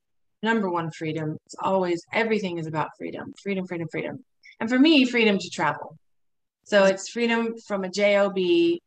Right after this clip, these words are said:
know, that holds me in one location. Um,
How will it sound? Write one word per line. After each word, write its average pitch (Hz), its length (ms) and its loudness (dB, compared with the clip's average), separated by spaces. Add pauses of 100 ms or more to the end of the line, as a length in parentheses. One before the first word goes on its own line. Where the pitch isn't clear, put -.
(200)
know, 165 460 -10
that 170 220 -10
holds 202 300 -2
me 190 100 0
in 185 140 -2
one 175 400 -2 (420)
location. 170 800 -6 (680)
Um, 156 600 -2